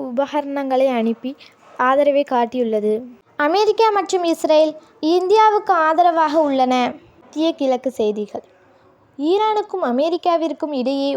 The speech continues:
ஓமானில் சமீபத்திய நடந்த மறைமுக பேச்சுவார்த்தைகள் சர்வதேச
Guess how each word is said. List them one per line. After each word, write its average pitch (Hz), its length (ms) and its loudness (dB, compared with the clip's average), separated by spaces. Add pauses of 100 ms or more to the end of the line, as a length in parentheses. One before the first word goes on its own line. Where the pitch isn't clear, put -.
(160)
ஓமானில் 359 500 -4
சமீபத்திய 311 580 -4 (140)
நடந்த 240 260 -2 (120)
மறைமுக 320 400 -2 (100)
பேச்சுவார்த்தைகள் 240 840 -2 (440)
சர்வதேச 349 580 0